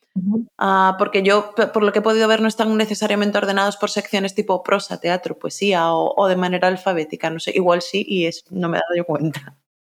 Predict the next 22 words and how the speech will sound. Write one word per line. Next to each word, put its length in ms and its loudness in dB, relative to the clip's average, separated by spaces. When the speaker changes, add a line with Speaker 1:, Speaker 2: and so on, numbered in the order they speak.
Speaker 1:
Yo, 300 2
yo 300 0
creo 180 4
que 100 -4
si 200 0
algo 200 2
define 920 2
el 260 2
libro 380 4
y 100 4
un 140 4
poco 260 0
la 140 2
gestación 500 -2
del 180 2
libro 440 0
es, 260 0
es 240 -2
la 260 0
palabra 360 2
diversidad, 680 2
¿no? 280 -2